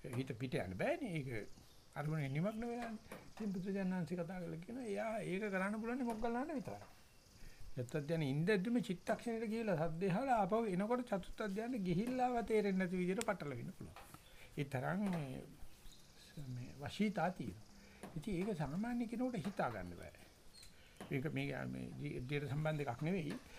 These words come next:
ඒක නිසා මේ යම් යම් කරදර තියෙද්දී ඒ කරදර ඇඟේ දාගෙන ගැලිලා, ගැටිලා කරදර පිළිබඳ කතා කරන එක නේ සාමාන්‍ය කමටහන් සුද්ධ කරනකොට තියෙන්නේ. ඒ කමටහන් සුද්ධ කරලා දෙන්නේ ඕකේ 이르දියක් තියෙනවා.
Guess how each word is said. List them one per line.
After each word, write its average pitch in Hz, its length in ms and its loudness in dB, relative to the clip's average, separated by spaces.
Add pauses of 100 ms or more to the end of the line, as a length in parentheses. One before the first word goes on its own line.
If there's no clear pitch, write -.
ඒක 165 180 0
නිසා 196 340 0
මේ 185 260 2
යම් 131 280 2
යම් 226 180 2
කරදර 151 480 2
තියෙද්දී 123 540 0 (380)
ඒ 175 180 0
කරදර 170 560 0
ඇඟේ 160 400 2
දාගෙන 147 640 2
ගැලිලා, 151 720 2
ගැටිලා 151 760 2
කරදර 143 360 0
පිළිබඳ 156 360 0
කතා 156 260 2
කරන 156 220 -2
එක 151 100 -2
නේ 139 140 -2
සාමාන්‍ය 147 500 0
කමටහන් 156 380 0
සුද්ධ 160 160 -2
කරනකොට 156 300 0
තියෙන්නේ. 160 280 -2 (340)
ඒ - 160 -2
කමටහන් 185 420 2
සුද්ධ 160 300 0
කරලා 202 280 0
දෙන්නේ 214 440 0
ඕකේ 185 360 0
이르දියක් 185 540 2
තියෙනවා. 90 500 -6